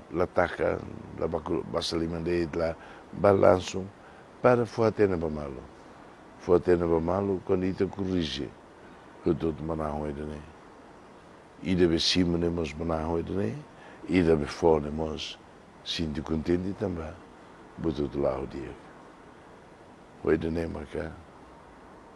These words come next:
Autoridade, agradeço-te, deves, para o Presidente da República, doutor José Ramos Horta. Também eu nunca tu ir bater, né? O Ron Liu, Ron Liu, lá de um ligueira,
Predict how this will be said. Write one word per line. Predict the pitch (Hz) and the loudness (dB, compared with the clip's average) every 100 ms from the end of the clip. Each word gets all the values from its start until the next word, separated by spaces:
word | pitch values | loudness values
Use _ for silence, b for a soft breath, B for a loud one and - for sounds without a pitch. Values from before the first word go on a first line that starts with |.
| - | -10
Autoridade, | - 73 71 76 73 73 76 - - - | -6 -4 0 2 2 2 0 -2 -18 -2
agradeço-te, | 80 78 73 87 82 87 | 2 4 4 2 2 -2
deves, | 71 90 87 85 87 - - B B B - | 0 2 2 0 -6 -10 -16 B B B -6
para | - | -2
o | 85 | -2
Presidente | 90 85 85 87 82 | -2 -2 0 0 0
da | 78 | 0
República, | 80 76 80 80 82 78 | 0 0 -2 0 0 -2
doutor | 78 71 80 | -4 0 -2
José | 73 76 78 | -2 -2 0
Ramos | 78 78 76 | 0 -2 -2
Horta. | 80 80 76 85 107 - - - - - - - - | -2 -2 -4 -8 -10 -18 -20 -20 -20 -20 -20 -18 -6
Também | 78 76 | -4 0
eu | 78 | 2
nunca | 78 87 104 80 | 2 2 0 0
tu | 78 82 | -2 0
ir | 80 | 0
bater, | 76 78 76 76 | 2 2 2 -2
né? | 76 80 85 92 101 | -2 -4 -6 -8 -4
O | 101 | 0
Ron | 101 101 92 | 4 4 4
Liu, | 90 92 | 4 4
Ron | 85 87 82 | 4 0 -2
Liu, | 85 87 87 | 0 0 0
lá | 82 | -2
de | 76 | -4
um | 80 | -6
ligueira, | 80 85 80 85 90 95 | -4 -4 -2 -2 -2 -4